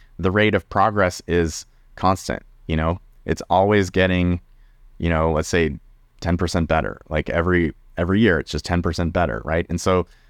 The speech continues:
so you can tell that. You can see, like, wow, this technology, it's continuing to improve. Even if,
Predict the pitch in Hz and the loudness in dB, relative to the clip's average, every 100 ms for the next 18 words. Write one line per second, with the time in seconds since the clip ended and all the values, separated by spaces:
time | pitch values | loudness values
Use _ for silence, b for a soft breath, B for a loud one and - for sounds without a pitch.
0 | b - 107 107 135 139 113 110 131 73 | b -4 0 0 2 2 2 0 0 -2
1 | - _ 87 101 104 95 - 120 90 78 | -6 _ -4 0 0 0 0 2 2 0
2 | 76 - 110 98 82 - 92 80 87 110 | -2 -2 0 0 0 -6 -4 0 2 2
3 | 123 117 - - - 85 95 90 85 78 | 2 0 0 -8 -4 -2 0 0 0 -2
4 | 80 78 - 127 87 - - - - - | -2 -2 2 2 2 -2 -16 -20 -20 -8
5 | 110 120 123 107 98 - | 0 2 4 2 0 -6